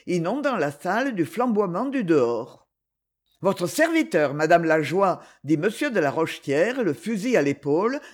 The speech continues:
son carnet au dos, en entrant. « Votre servante, monsieur le baron », fit l'hôtesse, une gaillarde frisant la quarantaine, haute en couleur, aux quenottes blanches, au poitrail affriolant. «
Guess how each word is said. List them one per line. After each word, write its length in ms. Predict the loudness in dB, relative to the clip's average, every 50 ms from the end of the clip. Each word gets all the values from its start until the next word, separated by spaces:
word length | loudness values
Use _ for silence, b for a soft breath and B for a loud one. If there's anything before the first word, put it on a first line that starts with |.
| B B
son 240 | -6 -4 -4 -2
carnet 380 | -2 -2 -2 -2 0 0 0 0
au 120 | 0 0
dos, 400 | -2 0 2 2 2 2 0 B B B B
en 160 | -2 0 0
entrant. « 720 | 0 -2 -4 -6 -8 -6 -4 -4 -4 -4 -6 -10 -14 _ _ _ _ _ _ _ _ _ _ _ _ _ _ _ _ _ _ _ _ -4
Votre 360 | 0 2 2 2 2 -2 -2
servante, 640 | 0 2 0 0 2 2 0 0 0 -2 -4 -4 -4
monsieur 320 | -2 -2 -2 -2 0 2
le 80 | 2 4
baron », 480 | 4 4 4 2 2 -2 -4 -4 -4 -6 B B B B
fit 160 | B -2 0 2
l'hôtesse, 600 | 2 2 2 2 2 2 2 2 0 -2 -4 -8 -10 B B B
une 180 | B -2 0 0
gaillarde 580 | 2 4 4 4 4 4 4 4 2 2 -2 -2
frisant 400 | -2 -2 -4 -2 0 0 0 2
la 100 | 0 -2
quarantaine, 840 | -2 -2 -4 -4 -4 -4 -4 -2 2 2 4 4 2 0 -2 -6 -8 b b b b b 2
haute 200 | 2 2 2 2
en 140 | 0 -2 -2
couleur, 500 | -2 -2 -2 2 2 4 4 2 0 -2 -6 B B B
aux 100 | -2 -2
quenottes 460 | 0 0 -2 0 0 -2 -2 -2 -4
blanches, 560 | -4 -2 -2 -2 0 0 -2 -4 -6 -6 -8 -10 -10 B B
au 120 | 0 0
poitrail 600 | 0 2 0 0 0 0 -2 0 0 2 2 2
affriolant. « 800 | 0 -2 -2 -2 0 2 4 4 4 2 2 0 -4 -8 -10 -12